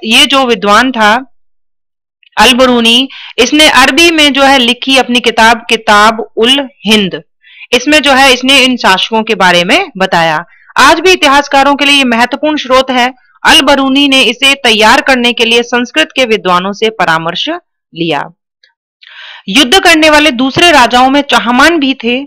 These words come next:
जो बाद में चौहानों के रूप में जाने गए। वे दिल्ली और अजमेर के आसपास के क्षेत्र पर शासन करते थे, इसीलिए वे दिल्ली के चौहान कहलाए, अजमेर में रहे तो अजमेर के चौहान कहलाए। उन्होंने पश्चिम और पूर्व की ओर नियंत्रण क्षेत्र का विस्तार करना चाहा,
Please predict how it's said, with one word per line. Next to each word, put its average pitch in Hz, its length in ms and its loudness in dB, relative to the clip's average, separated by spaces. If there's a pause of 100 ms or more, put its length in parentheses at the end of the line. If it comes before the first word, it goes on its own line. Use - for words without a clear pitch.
जो 233 140 0
बाद 220 320 2
में 269 160 0
चौहानों 233 440 -2
के 240 140 -2
रूप 208 180 -4
में 285 160 2
जाने 175 320 0
गए। 156 220 -6 (400)
वे 247 120 2
दिल्ली 240 440 2
और 247 220 2
अजमेर 240 480 -2
के 269 100 -2
आसपास 247 400 0
के 277 120 -2
क्षेत्र 247 300 -2
पर 240 160 0
शासन 214 380 -2
करते 262 300 -2
थे, 269 140 -2
इसीलिए 233 460 0
वे 220 60 2
दिल्ली 202 300 -2
के - 80 -2
चौहान 269 320 0
कहलाए, 269 340 0 (100)
अजमेर 233 400 0
में 240 80 0
रहे 220 180 -2
तो 220 120 -4
अजमेर 175 400 -4
के 196 60 -6
चौहान 202 320 0
कहलाए। 254 400 0 (480)
उन्होंने 330 320 4
पश्चिम 320 420 0
और 311 80 2
पूर्व 294 320 0
की 285 160 -4
ओर 277 200 0
नियंत्रण 226 420 0
क्षेत्र 262 320 -2
का 247 120 -2
विस्तार 208 420 0
करना 233 280 -2
चाहा, 226 260 0